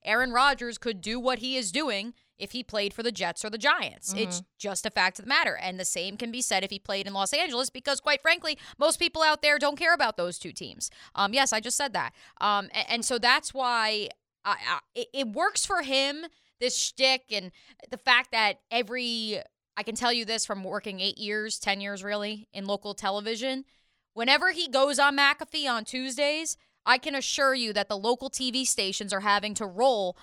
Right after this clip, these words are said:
Speaker 1: on the Pat McAfee show in case he says something
Speaker 2: There.
Speaker 1: outlandish so they can run it on the news that night.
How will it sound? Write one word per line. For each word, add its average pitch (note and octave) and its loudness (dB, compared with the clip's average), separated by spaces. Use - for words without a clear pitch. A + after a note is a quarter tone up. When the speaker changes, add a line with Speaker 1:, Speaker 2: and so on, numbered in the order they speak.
Speaker 1:
on A#3+ 0
the C#4 -6
Pat D4+ 6
McAfee D#4 2
show G3 2
in F#3+ -6
case A#3+ -4
he C4+ 0
says C4+ 2
something C4 2
Speaker 2:
There. C#4+ 6
Speaker 1:
outlandish D4 2
so B3 0
they A#3 0
can A#3+ -6
run A3 0
it G#3 -4
on G3+ -2
the G3 -6
news F#3 -8
that E3+ -4
night. C#3+ -10